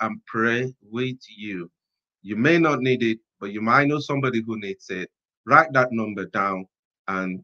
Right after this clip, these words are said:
pass it on to someone. Okay, let's go into Thanksgiving right now as we begin to give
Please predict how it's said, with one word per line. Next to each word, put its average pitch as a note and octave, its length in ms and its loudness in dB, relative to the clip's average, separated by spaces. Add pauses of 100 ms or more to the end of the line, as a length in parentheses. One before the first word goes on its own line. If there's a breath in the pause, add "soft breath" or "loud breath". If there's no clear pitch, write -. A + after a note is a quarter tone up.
pass A2 220 -2
it G2+ 140 -10
on F2+ 180 -8
to F2+ 80 -16
someone. F2 580 -10 (580)
Okay, G2+ 240 -4
let's B2+ 240 0
go C3 200 2
into C3+ 320 0
Thanksgiving D3+ 680 2 (320)
right E3+ 480 6
now A2+ 440 2 (300)
as A2+ 180 -4
we C#3 200 4
begin C3 400 2
to A2 100 -8
give C3 240 -4